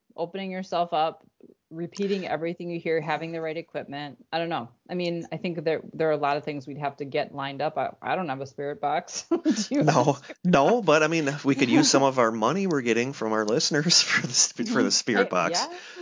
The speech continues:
Speaker 1: that's true. That's
Speaker 2: You
Speaker 1: true.
Speaker 2: know?
Speaker 1: That would be an interesting thing to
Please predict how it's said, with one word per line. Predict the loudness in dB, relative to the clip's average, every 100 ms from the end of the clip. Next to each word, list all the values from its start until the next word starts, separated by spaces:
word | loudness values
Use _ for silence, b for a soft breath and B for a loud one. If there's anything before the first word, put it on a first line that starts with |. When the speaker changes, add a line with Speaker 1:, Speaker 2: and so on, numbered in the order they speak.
| -8
Speaker 1:
that's | -6 -8 -16
true. | -18 -16 -14
That's | -10 -4
Speaker 2:
You | -2
Speaker 1:
true. |
Speaker 2:
know? | 0 0 -4 -8
Speaker 1:
That | -8 -4
would | -2 0
be | -2
an | -2
interesting | -6 -6 -6 -6 -4 -4 -4 -8 -6
thing | -2 -2 -4
to | -6 -4 -2 -2 -2 -2 -2